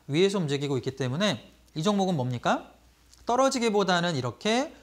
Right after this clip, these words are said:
올라갈 확률이 굉장히 많은 차트의 모습을 보여주고 있구나. 방향성은 뭐다? 상승이다. 이 종목 같은 경우는 우리가 그렇게도 볼 수 있을 것 같아. 내가 이 종목을 보유하고 있다.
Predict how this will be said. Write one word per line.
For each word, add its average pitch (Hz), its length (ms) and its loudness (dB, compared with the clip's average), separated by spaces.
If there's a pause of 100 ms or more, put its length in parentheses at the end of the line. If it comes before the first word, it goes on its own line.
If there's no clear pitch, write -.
(140)
올라갈 202 480 2
확률이 190 760 -2
굉장히 143 280 -4
많은 151 380 -4
차트의 208 320 -4
모습을 123 320 -4
보여주고 147 400 -2
있구나. 131 480 -2 (280)
방향성은 196 560 0
뭐다? 180 500 0
상승이다. 208 540 -2 (500)
이 139 80 -4
종목 175 220 0
같은 160 220 -2
경우는 151 440 -2 (340)
우리가 220 260 2
그렇게도 220 320 0
볼 156 140 0
수 - 80 -4
있을 170 180 -2
것 165 100 -2
같아. 120 220 -4
내가 165 180 2
이 151 60 2
종목을 190 340 0
보유하고 220 400 2
있다. 123 320 -2